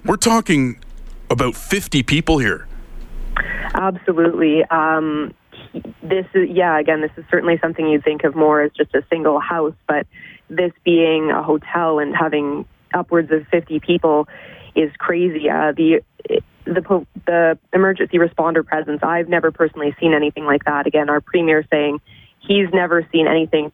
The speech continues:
Speaker 2: to this scale before. He says he called it unprecedented and unheard of, and certainly we heard from Fire Chief John Lane similar things, that, um, the number of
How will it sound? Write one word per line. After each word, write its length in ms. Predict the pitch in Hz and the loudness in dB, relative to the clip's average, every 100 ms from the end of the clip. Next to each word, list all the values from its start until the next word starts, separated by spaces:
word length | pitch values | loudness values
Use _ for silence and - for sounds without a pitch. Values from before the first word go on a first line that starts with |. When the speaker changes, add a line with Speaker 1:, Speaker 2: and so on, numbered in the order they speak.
| - | -2
Speaker 2:
to 60 | |
this 200 | 160 151 - - | 0 0 -2 -6
scale 500 | 180 156 143 139 147 - - - - | -2 2 2 2 -2 -8 -20 -20 -4
before. 520 | 165 - 156 147 147 | -2 0 2 2 2
He 160 | 160 165 | 0 0
says 200 | 151 143 | 0 0
he 100 | - | -4
called 200 | 160 151 | -2 0
it 80 | 151 | 0
unprecedented 840 | 156 147 160 165 147 151 143 156 | -4 -4 -6 -4 0 0 0 0
and 200 | - 147 | 2 0
unheard 420 | 139 139 - 175 156 | 0 -2 -2 0 2
of, 180 | 151 | 2
and 120 | 147 - | 0 -2
certainly 380 | 175 160 151 147 | 0 2 2 2
we 160 | 156 | 2
heard 240 | 156 156 - | 2 0 0
from 280 | 147 151 - | -2 -2 -4
Fire 180 | 160 151 | -2 -2
Chief 180 | - 156 | -2 -4
John 220 | - 151 | -2 0
Lane 300 | 151 151 151 - - - - 151 - - - | 2 2 2 -4 -16 -20 -14 -14 -14 -18 -6
similar 380 | 175 160 147 156 | -4 0 0 0
things, 480 | - 160 147 151 147 | 0 -2 0 -2 0
that, 320 | 147 143 - | 0 0 0
um, 560 | 156 143 135 - 104 - - _ _ _ | -2 0 0 -2 -6 -10 -16 _ _ _
the 140 | 170 160 | -2 0
number 380 | 175 170 165 156 | 2 2 4 2
of 140 | 147 | 0